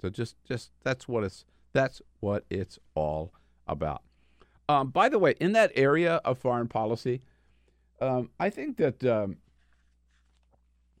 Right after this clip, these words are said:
one of the reasons, again, uh, that Donald Trump is trying to, uh, is, is trying to change the subject is because he has really turned things upside down. Adam Schiff, we quote him often,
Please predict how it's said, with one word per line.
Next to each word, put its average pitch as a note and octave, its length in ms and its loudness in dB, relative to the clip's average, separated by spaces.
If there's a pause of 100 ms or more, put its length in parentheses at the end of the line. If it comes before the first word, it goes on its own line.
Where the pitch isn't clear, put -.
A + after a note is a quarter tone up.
one C3 240 -2
of B2+ 80 0
the A2+ 80 -2
reasons, A#2 500 0 (160)
again, G#2 480 -2 (640)
uh, G2 180 2
that F#2 160 0
Donald F#2 280 0
Trump E2 240 -6
is D#2 120 -6
trying E2+ 260 -4
to, D2+ 260 -4
uh, D2 320 -8
is, D#2+ 200 -4
is - 140 -10
trying E2 260 -6
to C#2 100 -6
change D#2 320 -6
the - 80 -8
subject F2 480 -6 (720)
is C#3 160 -2
because C3 380 -2
he C#3+ 100 0
has B2+ 140 -2
really C4 340 -4
turned C3+ 480 -4
things G#2 420 -4 (360)
upside F#2+ 560 -2
down. D2 400 -6 (100)
Adam F3 300 0
Schiff, - 420 -2 (560)
we C3 140 -2
quote E3 280 2
him C3+ 140 0
often, A2 460 -2